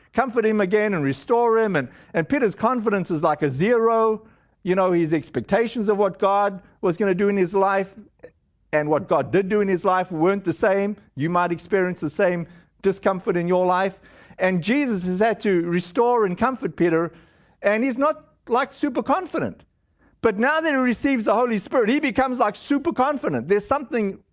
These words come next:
unbelievable, excuse me, that's been transformative in Peter's life. And now he just takes on the whole crowd, and he's just, like, preaching to everybody, and he, like, doesn't care what people think.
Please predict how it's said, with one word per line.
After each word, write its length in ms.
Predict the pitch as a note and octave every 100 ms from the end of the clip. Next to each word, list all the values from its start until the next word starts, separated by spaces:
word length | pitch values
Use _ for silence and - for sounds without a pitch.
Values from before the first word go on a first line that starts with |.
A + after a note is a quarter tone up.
| _
unbelievable, 920 | - E4 B3+ F#3+ C#4+ C#4+ E3 D#3 F3 - _
excuse 280 | - - B3+
me, 120 | A3
that's 240 | F3 F3+ -
been 200 | G#3+ G3
transformative 1120 | - A3+ G3 - _ _ - D#4 E4 F#3 F3
in 220 | G3 F#3+
Peter's 360 | F#3 F#3+ G3+ F#3
life. 260 | C4+ E4+ - - -
And 140 | A3 A3+
now 140 | B3+
he 120 | C4
just 220 | C4+ G#3+
takes 240 | A#3+ A3+ A#3+
on 100 | G#3+
the 80 | F#3+
whole 160 | A3+
crowd, 340 | G#3 A#3 A3 B2+
and 100 | F3
he's 140 | A3
just, 140 | A3+ G3
like, 340 | D3 C#3 _
preaching 460 | A3+ B3 A#3+ A#3+ G3
to 120 | G3
everybody, 560 | G#3+ A3+ F#3+ G#3 G#3 G3
and 80 | F3
he, 100 | A3
like, 220 | G3 E3+ - -
doesn't 280 | G#3+ A3+ G3
care 260 | - A#3 G#3+
what 200 | G3+ -
people 280 | G#3+ G3
think. 460 | D3+ A3+ A3 - -